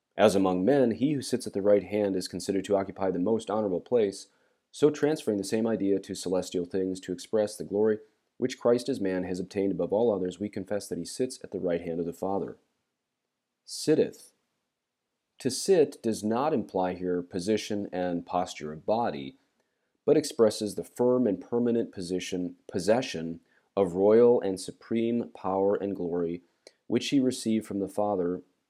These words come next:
and of which the apostle says, "Raising him up from the dead and setting him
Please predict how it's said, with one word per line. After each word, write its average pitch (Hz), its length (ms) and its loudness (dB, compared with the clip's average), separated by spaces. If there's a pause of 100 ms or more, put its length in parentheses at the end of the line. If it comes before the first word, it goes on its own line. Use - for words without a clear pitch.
(380)
and 117 120 6
of 113 80 2
which 117 240 0
the 107 80 4
apostle 104 460 -2
says, 76 500 -4 (500)
"Raising 127 440 2
him 127 180 0
up 131 180 0
from 104 200 -6
the 98 60 -2
dead 92 360 2
and 80 120 -6
setting 110 340 0
him 98 340 -4